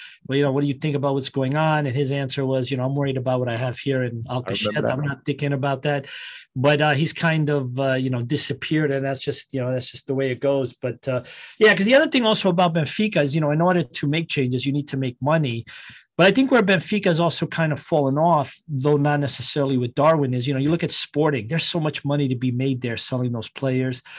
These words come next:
Speaker 1: Porto's got some really good young players that are gonna make them a lot of money. But we just had a conversation about Benfica,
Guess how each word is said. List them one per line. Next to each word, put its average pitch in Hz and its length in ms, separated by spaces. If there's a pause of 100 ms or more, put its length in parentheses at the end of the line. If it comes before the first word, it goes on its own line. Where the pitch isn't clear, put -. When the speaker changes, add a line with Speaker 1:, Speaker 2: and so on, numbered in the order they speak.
(300)
Speaker 1:
Porto's 180 380
got 165 160
some 139 300
really 147 440
good 143 180
young 143 220
players 143 380
that 139 100
are 135 60
gonna 135 140
make 135 260
them 135 120
a 139 60
lot 139 160
of 135 80
money. 139 400 (720)
But 160 420 (640)
we 190 160
just 190 200
had 196 100
a 165 60
conversation 165 600
about 147 260
Benfica, 135 840